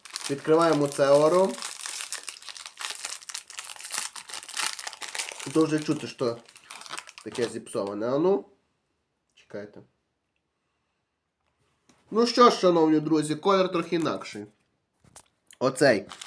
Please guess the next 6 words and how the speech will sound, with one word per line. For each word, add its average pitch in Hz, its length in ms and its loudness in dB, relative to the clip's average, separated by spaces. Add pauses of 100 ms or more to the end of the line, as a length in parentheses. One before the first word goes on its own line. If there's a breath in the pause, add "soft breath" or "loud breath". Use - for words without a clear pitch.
(560 loud breath)
полуничний 139 640 2
крем. 175 440 4 (500)
Тут, 160 160 8
бачите, 165 440 6
якісь 156 300 4
крапочками. 151 920 4